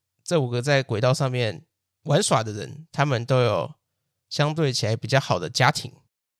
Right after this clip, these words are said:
那他们的家庭其实都很美满。唯一一个这个在施工的工人，他基本上是没有家庭的，他没有老婆，没有小孩，那他的爸爸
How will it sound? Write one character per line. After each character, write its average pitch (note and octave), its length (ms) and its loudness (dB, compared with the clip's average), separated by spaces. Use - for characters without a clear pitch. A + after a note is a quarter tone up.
那 B2+ 140 -4
他 C3+ 120 -4
们 B2 180 -6
的 A2+ 140 -6
家 C#3 200 2
庭 - 300 -4
其 - 160 -8
实 A2 200 -6
都 A#2+ 240 0
很 A#2+ 180 2
美 A2+ 260 0
满。 E3 240 0
唯 C#3 140 2
一 F#3 200 0
一 - 20 -2
个 C3 160 0
这 C3 140 -4
个 B2 100 0
在 B2 60 2
施 D#3+ 200 0
工 D#3 160 -4
的 C3 100 -2
工 B2 220 -4
人， B2 200 -8
他 D3 160 2
基 E3+ 220 -4
本 A#2+ 120 0
上 B2 200 0
是 B2 180 -2
没 B2 160 0
有 B2+ 300 2
家 C#3 200 4
庭 G2 200 -4
的， E2 160 -10
他 D3+ 140 -2
没 D#3+ 120 2
有 D3+ 120 4
老 B2+ 180 2
婆， B2 180 -4
没 C3 140 0
有 B2+ 140 2
小 A#2+ 140 -2
孩， - 220 -10
那 C3 120 -6
他 C#3 140 0
的 B2+ 340 0
爸 E3 140 4
爸 C3 80 0